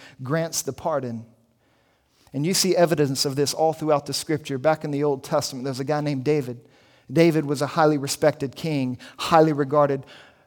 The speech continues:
man of God, but he was highly imperfect. And there was a moment in his life where he committed some atrocious sins. He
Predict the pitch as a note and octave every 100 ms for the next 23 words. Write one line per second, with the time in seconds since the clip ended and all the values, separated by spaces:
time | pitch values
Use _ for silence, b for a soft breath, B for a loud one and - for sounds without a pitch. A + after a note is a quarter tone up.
0 | - C3+ D#3+ D#3 C3 D3+ D3+ C3 B2 B2+
1 | D3 D3+ C#3+ B B - F3 E3 D3+ D#3
2 | C#3+ - E3 - A#2+ - - _ _ _
3 | _ B B - F3+ F3+ D#3 D3+ B B
4 | D#3+ F#3+ G3+ F#3 E3+ D#3+ D3 D#3 F3 D#3
5 | D3+ F3 - D#3+ F3+ D#3+ D#3+ D3 - F#3
6 | F3+ - D3 - - B B - - -
7 | G3+ F3 D3+ C3 - E3 F3